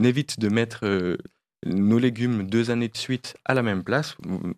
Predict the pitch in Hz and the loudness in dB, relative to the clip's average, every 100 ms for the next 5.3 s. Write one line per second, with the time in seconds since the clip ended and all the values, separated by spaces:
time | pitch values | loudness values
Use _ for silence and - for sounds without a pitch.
0 | - - 107 - - - 131 127 123 - | -10 -4 -2 -2 -4 0 0 0 -2 -4
1 | - 95 117 127 123 117 110 - 113 - | -6 0 0 4 2 2 -4 -8 -8 -4
2 | 107 95 101 113 104 113 110 - 50 50 | -2 0 2 0 0 -2 -4 -6 -6 -6
3 | - - _ _ _ - 98 131 120 92 | -6 -10 _ _ _ -8 -2 0 0 -2
4 | 85 - 87 92 90 98 87 82 - 127 | -4 -4 -4 -2 -4 -6 -6 -6 -2 0
5 | 127 110 160 | 2 2 2